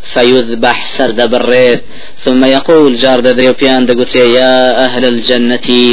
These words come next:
خولود فلا مەوت، ئۆ ئەهلی بەهاشت، هەتا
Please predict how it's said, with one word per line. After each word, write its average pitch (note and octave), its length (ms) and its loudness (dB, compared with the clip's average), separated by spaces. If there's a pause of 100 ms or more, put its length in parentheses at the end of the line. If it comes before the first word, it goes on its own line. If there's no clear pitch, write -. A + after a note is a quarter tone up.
(120)
خولود B2+ 540 0 (260)
فلا A#2+ 240 0
مەوت، A#2 380 0 (420)
ئۆ B2 100 2 (200)
ئەهلی A#2+ 320 -2
بەهاشت، A#2+ 500 0 (140)
هەتا A#2+ 260 -2